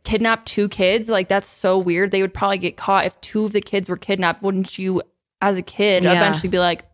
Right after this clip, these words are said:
Speaker 1: "Uh, how did you get here?" Vice versa.
Speaker 2: It raises
Speaker 1: You
Speaker 2: the
Speaker 1: know what I
Speaker 2: risk
Speaker 1: mean?
Speaker 2: for sure, but it still lends to that theory, because if it was a ring and someone who was organizing it and then adopting the kids out, it's
Speaker 1: Right.
Speaker 2: possible that the people adopting the,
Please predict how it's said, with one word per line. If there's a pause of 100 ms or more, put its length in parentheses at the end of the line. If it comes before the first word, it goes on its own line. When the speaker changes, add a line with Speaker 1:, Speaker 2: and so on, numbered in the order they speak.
(200)
Speaker 1:
"Uh,
how
did
you
get
here?"
Vice
versa.
Speaker 2:
It
raises
Speaker 1:
You
Speaker 2:
the
Speaker 1:
know
what
I
Speaker 2:
risk
Speaker 1:
mean?
Speaker 2:
for
sure,
but
it
still (300)
lends
to
that
theory,
because (500)
if
it
was
a
ring
and
someone
who
was
organizing
it
and
then
adopting
the
kids
out,
it's
Speaker 1:
Right. (120)
Speaker 2:
possible
that
the
people
adopting
the,